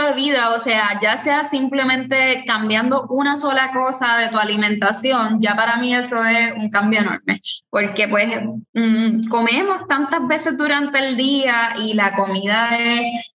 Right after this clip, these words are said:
esto, motivo de celebración, es, es motivo de infinidad de, de festividades y celebraciones que hay que tomarla como, como, eh,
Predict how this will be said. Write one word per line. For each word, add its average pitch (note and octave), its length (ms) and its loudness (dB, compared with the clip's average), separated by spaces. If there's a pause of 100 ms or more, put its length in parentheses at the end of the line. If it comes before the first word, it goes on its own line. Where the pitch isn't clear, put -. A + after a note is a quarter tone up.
(160)
esto, G#3+ 580 0
motivo G#3 480 2
de A#3 180 2
celebración, A3 1080 0
es, B3 300 0
es C4+ 60 0
motivo D4 480 0
de A3 360 0
infinidad A3 720 2 (640)
de, A#3 160 0
de A3+ 400 2
festividades A3 840 0
y C4+ 60 0
celebraciones C4 840 2
que G#3+ 380 0 (320)
hay A3 220 -2
que B3 140 0
tomarla A#3+ 760 0
como, G3 540 0
como, F#3+ 600 2
eh, - 260 0